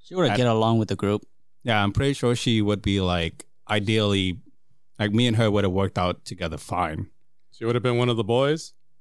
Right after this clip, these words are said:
Speaker 1: Yeah,
Speaker 2: She
Speaker 1: we, we played
Speaker 2: Yeah.
Speaker 1: Genshin Impact together.
Speaker 3: Oh, shit.
Speaker 2: And she
Speaker 3: Yeah.
Speaker 2: plays Hades. She's into that, like,
Speaker 3: Oh, she plays
Speaker 2: roguelike
Speaker 3: Hades?
Speaker 2: game.
Speaker 1: Yeah.
Speaker 3: Holy shit.
Speaker 2: Yeah, and she's, uh,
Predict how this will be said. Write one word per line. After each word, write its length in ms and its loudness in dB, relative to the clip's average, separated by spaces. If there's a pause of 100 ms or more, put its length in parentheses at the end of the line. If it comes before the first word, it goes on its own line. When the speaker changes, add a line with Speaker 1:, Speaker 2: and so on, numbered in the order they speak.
(300)
Speaker 1:
Yeah, 160 -4
Speaker 2:
She 200 -4
Speaker 1:
we, 80 -2
we 140 -4
played 260 2
Speaker 2:
Yeah. 80 4
Speaker 1:
Genshin 220 2
Impact 340 2
together. 480 2
Speaker 3:
Oh, 120 -20
shit. 160 -8
Speaker 2:
And 340 -4
she 140 -6
Speaker 3:
Yeah. 140 2
Speaker 2:
plays 260 0
Hades. 640 2
She's 340 -2
into 300 0
that, 220 0
like, 240 -2
Speaker 3:
Oh, 20 -16
she 120 -16
plays 220 2
Speaker 2:
roguelike 100 -2 (240)
Speaker 3:
Hades? 120 2
Speaker 2:
game. 320 0
Speaker 1:
Yeah. 160 -2
Speaker 3:
Holy 160 -10
shit. 340 -10 (120)
Speaker 2:
Yeah, 280 0
and 160 -2
she's, 320 -4
uh, 460 0